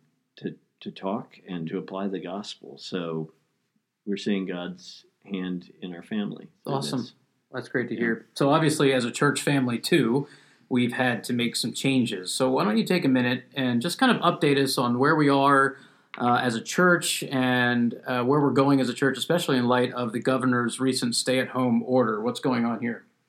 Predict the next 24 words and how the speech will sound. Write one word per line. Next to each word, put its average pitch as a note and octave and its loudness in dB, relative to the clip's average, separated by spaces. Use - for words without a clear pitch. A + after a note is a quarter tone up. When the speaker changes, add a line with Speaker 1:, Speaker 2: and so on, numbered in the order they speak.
Speaker 1:
Yes. G2 -2
Um, A2 2
you're G#2 0
right. G2+ -2
Uh, F2+ -8
there G2 -2
are A2+ 0
significant G#2 -4
changes A#2 0
that A2+ -2
we've G#2 -4
had G#2 -2
to G2+ -4
make, A2+ -2
and F#2+ -4
I A#2+ 0
would C3 4
just - -4
take G#2 -4
this C#3 2
time G2+ 0
to F#2 -4
say, G2+ 2
uh, F#2+ -6